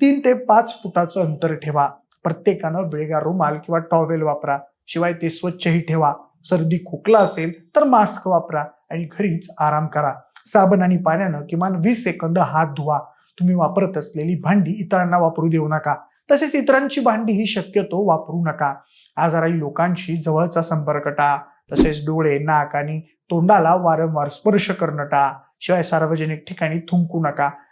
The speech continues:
आणि डॉक्टरांच्या सल्ल्याशिवाय कोणतीही औषधं घेणं टाळा. म्हणजे, एकंदरीतच डॉक्टरांच्या म्हणण्यानुसार एचएमपीव्ही हा व्हायरस कोरोनासारखा जीवघेणा नाहीये, पण सध्या तो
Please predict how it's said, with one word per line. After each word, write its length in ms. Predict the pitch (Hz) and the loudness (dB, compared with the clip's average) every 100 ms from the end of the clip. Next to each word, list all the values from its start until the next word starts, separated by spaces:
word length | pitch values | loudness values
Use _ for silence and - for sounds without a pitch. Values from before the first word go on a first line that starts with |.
| - | -8
आणि 140 | 160 | -6
डॉक्टरांच्या 560 | 151 139 151 151 151 143 | -6 -6 -4 -4 -4 -8
सल्ल्याशिवाय 760 | - 143 190 220 - 143 147 | -8 0 4 4 2 -4 -4
कोणतीही 480 | 165 170 170 175 175 | -4 -6 -6 -4 -4
औषधं 360 | 147 - 151 151 | -4 -6 -6 -4
घेणं 220 | 151 151 | -2 -2
टाळा. 320 | 143 135 135 135 _ _ - | 0 0 0 -6 _ _ 0
म्हणजे, 180 | 277 277 | 4 4
एकंदरीतच 840 | 247 226 196 175 170 180 175 165 | 4 2 2 -2 -4 -6 -6 -4
डॉक्टरांच्या 540 | 143 - 151 151 156 | -6 -4 -6 -6 -6
म्हणण्यानुसार 720 | 151 156 180 160 147 147 143 147 - - | -4 -2 0 -2 -4 -2 -4 -4 -12 -4
एचएमपीव्ही 680 | 208 208 226 214 214 220 160 | 0 2 4 2 2 -2 -2
हा 240 | 139 - 175 | -4 -2 -2
व्हायरस 440 | 165 175 170 143 - - | 0 0 0 -4 -8 -4
कोरोनासारखा 720 | 185 208 233 233 185 151 165 | 0 2 2 2 -2 -2 -2
जीवघेणा 560 | 160 190 196 180 170 160 | 2 2 4 4 4 2
नाहीये, 600 | 151 147 135 139 - - | -2 -6 -8 -10 2 2
पण 120 | 139 | 2
सध्या 400 | 143 165 156 151 | -2 -2 2 0
तो 180 | 165 | 0